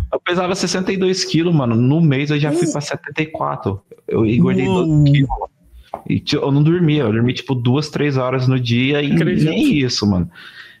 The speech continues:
Speaker 1: E aí, cara, quando a gente chegou na B G S, a gente tava compilando o sistema de balística, que era o Drop de Bullet.
Speaker 2: Aham.
Speaker 1: E nós, pá.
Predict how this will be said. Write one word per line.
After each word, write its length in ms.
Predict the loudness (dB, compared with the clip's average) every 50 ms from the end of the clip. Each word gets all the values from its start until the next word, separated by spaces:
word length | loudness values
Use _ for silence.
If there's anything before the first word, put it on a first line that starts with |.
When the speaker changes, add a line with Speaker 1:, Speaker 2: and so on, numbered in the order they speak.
| _ -6
Speaker 1:
E 160 | -4 -2 -2
aí, 760 | -2 -2 -2 -2 -2 0 0 2 2 2 2 2 2 2 0
cara, 680 | -2 -4 -4 -4 -2 -2 -2 -2 -2 -4 -6 -8 -14 -14 _
quando 160 | -6 -4 -2
a 40 | 0
gente 160 | 0 -2 0
chegou 140 | -2 -2 -2
na 60 | -2
B 180 | -2 -2 -2 -2
G 120 | 0 -2
S, 300 | -2 -2 -2 -4 -2 -2
a 40 | -2
gente 140 | -2 -2 -2
tava 220 | -4 -6 -6 -6
compilando 720 | -8 -6 -4 -4 -4 -2 -2 0 0 0 0 0 0 0 -2
o 20 |
sistema 400 | -2 -2 -6 -8 -6 -4 -4 -2
de 80 | -2 -2
balística, 680 | -2 -2 -2 0 0 0 0 -2 -2 -4 -6 -6 -6 -6
que 80 | -6
era 100 | -4 -2
o 40 | -2
Drop 280 | -2 -2 -2 -4 -6 -4
de 100 | -4 -2
Bullet. 480 | 0 0 0 0 0 -2 -4 -8 -12 -14 _ _ _ _
Speaker 2:
Aham. 360 | 0 2 2 2 2 0 -2 -2 -6 -6 -4
Speaker 1:
E 340 | 0 0 2 2 2 2
nós, 420 | 2 4 4 2 2 0 -2 -4 -6
pá. 460 | -6 -4 -4 -2 -2 -4 -6 -8 -10